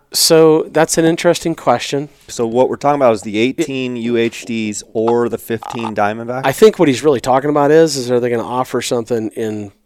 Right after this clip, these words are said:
Speaker 1: in, in, in, like, a, a, a fifteen? They used to offer a fifteen-by-fifty Viper,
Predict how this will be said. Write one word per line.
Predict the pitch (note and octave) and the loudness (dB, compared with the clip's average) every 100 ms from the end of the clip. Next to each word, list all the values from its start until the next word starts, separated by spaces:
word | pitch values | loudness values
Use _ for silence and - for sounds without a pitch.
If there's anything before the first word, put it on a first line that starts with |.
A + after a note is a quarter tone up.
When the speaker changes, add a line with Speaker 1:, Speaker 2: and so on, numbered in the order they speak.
| _ | _
Speaker 1:
in, | B2 A2 | -8 -6
in, | A2+ A2 | -6 -6
in, | G#2 A#2 G#2+ | -8 -8 -8
like, | A2 A2 | -8 -8
a, | G#2 G2+ | -10 -8
a, | G#2+ | -8
a | - G#2 G2+ | -8 -10 -10
fifteen? | - C3+ - B2 A2 G#2+ - - | -6 -6 -6 -6 -6 -8 -14 -8
They | - | 0
used | D#3+ - | 0 4
to | E3+ | 2
offer | C3+ C#3 D3+ | 4 0 0
a | B2+ | -2
fifteen-by-fifty | - B2 C#3 A#2+ A#2 B2+ A2+ A2+ | -4 -6 -4 -4 -4 -6 -6 -6
Viper, | G2+ G#2+ C3 C#3 | -6 -6 -4 -6